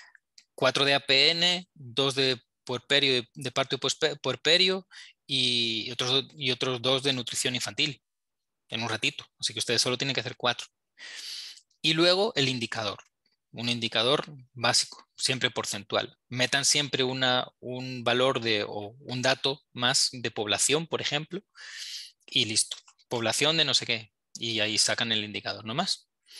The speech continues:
Eso sí, por favor, esto sí, necesito que ustedes lo,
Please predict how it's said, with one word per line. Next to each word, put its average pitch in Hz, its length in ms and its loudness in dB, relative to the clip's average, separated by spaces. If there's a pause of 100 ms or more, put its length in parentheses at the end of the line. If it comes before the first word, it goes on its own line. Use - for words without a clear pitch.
(540)
Eso 147 260 2
sí, 135 340 2
por 147 200 4
favor, 147 360 2 (1300)
esto 135 220 -2
sí, 135 340 0
necesito 123 500 -2
que 123 100 -2
ustedes 120 500 0
lo, 113 320 -4